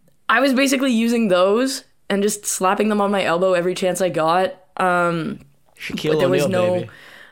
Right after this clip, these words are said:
Speaker 1: um, there was none of that, and then my elbow sort of got fixed afterwards, although, like I said, it's not really totally fixed. Um, and
Speaker 2: But
Speaker 1: I
Speaker 2: you came in first in a competition against other people who were not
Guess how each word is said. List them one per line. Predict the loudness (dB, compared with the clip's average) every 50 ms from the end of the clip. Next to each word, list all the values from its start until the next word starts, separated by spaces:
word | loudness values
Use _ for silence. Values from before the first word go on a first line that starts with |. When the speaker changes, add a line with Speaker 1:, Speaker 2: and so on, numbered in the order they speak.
| _ _ -2
Speaker 1:
um, | 0 0 2 0 0 -2 -4 -6 -6
there | -4 -2 -2
was | 0 0
none | 0 0 0 0
of | 2
that, | 2 2 2 2 0
and | 0 -2 -2
then | -2 -4 -4 -6 -8 -12 _ _ _
my | -4 -4 -2 -2 -2
elbow | -2 -2 -2 -2 -2 -2 -2 -4 -4
sort | -6 -6 -6 -4 -4
of | -6 -8 -8 -14 -18 -20 _ _ _ _ _ _ _ _ _ -20 _ _ _ -20 -10
got | -6 -4 -4 -4 -4 -8 -16 _ _ -18
fixed | -14 -8 -8 -8 -6 -6 -10 -12 -10 -10 -6
afterwards, | -4 -4 -4 -4 -4 -4 -2 0 0 0 0 0 0 -2 -4
although, | -4 -4 -4 -4 -4 -6 -6 -8 -10 -12 -8
like | -8 -6 -4
I | -4 -6
said, | -4 -6 -6 -6
it's | -6 -8
not | -8 -8 -6
really | -6 -4 -4 -4
totally | -2 -2 -2 -2 -2 -2
fixed. | -2 -2 -2 -2 -4 -8 -12 -12 _ -4
Um, | -2 0 0 0 0 -2 -4 -6 -10 -20 -20 -14 _
and | -2 0
Speaker 2:
But | 0 2
Speaker 1:
I | 0
Speaker 2:
you | 0
came | 0 0 2 2
in | 0 -2
first | -2 -4 -2 -2 0 0 0 -2 -2 -2
in | -4
a | -4 -2
competition | 0 -2 -2 -2 -4 -4 -2 -2 -2 -2 -2 -2 -4 -4
against | -4 -4 -2 -2 -2 -2 -4 -6 -4 -4
other | -4 -4 -2 -4 -6
people | -4 -4 -4 -4 -4 -4 -6 -4
who | -4 -4 -4
were | -4 -4 -4 -4 -4
not | -4 -4 -2 0 0 -2 -2 -4